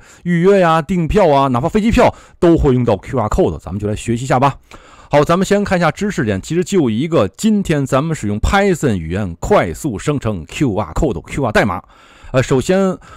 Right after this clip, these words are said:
我给您看一下我今天使用这库的官网啊，就是 Python 的Q R code 这个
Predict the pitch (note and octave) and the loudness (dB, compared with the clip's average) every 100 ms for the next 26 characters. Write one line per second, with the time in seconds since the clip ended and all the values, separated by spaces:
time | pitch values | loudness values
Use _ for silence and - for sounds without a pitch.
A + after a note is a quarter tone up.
0 | - D#3 B2 C3+ E3+ E3 B2+ - A2+ G2 | -12 -4 -2 0 0 0 0 -2 -2 -2
1 | - G3 G3 G#2+ B2+ - A4 G#2+ F#3 G3 | 0 0 0 0 -2 0 0 2 2 2
2 | D#2+ F2 C3 - C3+ - E3+ E3 G2+ - | 0 -4 -6 -4 -4 -2 -4 -4 -8 -4
3 | C3+ - D#3 F#2+ F#2+ | -4 -2 -4 -4 -10